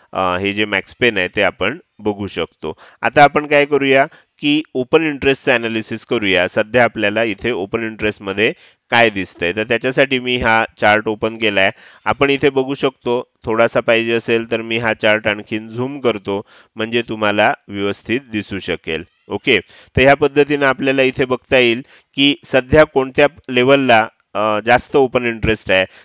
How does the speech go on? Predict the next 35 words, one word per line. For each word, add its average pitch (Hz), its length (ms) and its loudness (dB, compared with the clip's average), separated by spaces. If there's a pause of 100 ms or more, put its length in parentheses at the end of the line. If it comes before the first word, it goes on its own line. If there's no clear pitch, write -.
(100)
तर 131 40 -4
तुम्ही 143 300 0
इथे 156 180 0
बघू 147 240 0
शकता 135 400 2
की 127 200 -4
ही 127 200 -2
जी 139 220 -2
लेवल 131 320 4
आहे 113 100 6
अठरा 123 400 2
हजार, 98 360 2 (360)
तुम्हाला 143 300 4
असं 139 180 4
लक्षात 135 400 0
येईल 135 220 -2
की 143 120 -4
सर्वात 117 560 2 (160)
जास्त 107 400 0
ओपन 107 300 -4
इंटरेस्ट 101 460 -4
इथे 95 160 -4
आहे. 90 120 -2
तुम्ही 110 220 -8
जर 113 120 -2
इथे 113 220 -2
बघितलं 117 460 0 (400)
तर 123 60 0
ह्या 120 280 2
लेवलचा 135 540 2
ओपन 123 340 0
इंटरेस्ट 123 480 -4
कुठेच 110 380 -2
नाहीये, 87 380 -6 (540)
बरोबर? 113 440 4